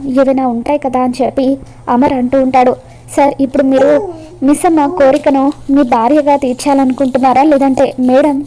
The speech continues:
చెల్లెలుగా తీర్చాలనుకుంటున్నారా?" అని చెప్పి అడుగుతూ ఉంటాడు. దాంతో అమర్ కోపంగా చూస్తూ ఉంటే, "అర్థమైంది సార్, మేడం గారి చెల్లెలు కాబట్టి మిస్సమ్మ కోరిక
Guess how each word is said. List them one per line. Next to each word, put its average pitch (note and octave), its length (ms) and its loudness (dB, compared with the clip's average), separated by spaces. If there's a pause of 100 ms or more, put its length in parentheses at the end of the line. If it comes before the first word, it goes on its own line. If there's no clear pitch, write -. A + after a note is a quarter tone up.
(100)
చెల్లెలుగా C#4 380 2
తీర్చాలనుకుంటున్నారా?" B3+ 1040 0
అని B3 220 0
చెప్పి C4+ 340 -2 (340)
అడుగుతూ C4 340 2
ఉంటాడు. C4 300 2 (440)
దాంతో E4+ 240 0
అమర్ C#4+ 300 -2
కోపంగా D4 400 -2 (100)
చూస్తూ C4+ 240 0
ఉంటే, B3+ 320 -2
"అర్థమైంది C4 500 -2
సార్, B3+ 220 0 (420)
మేడం D#4+ 400 2
గారి C#4+ 140 0
చెల్లెలు C4+ 360 0
కాబట్టి C4+ 580 -2 (420)
మిస్సమ్మ D4+ 340 0
కోరిక C4+ 360 0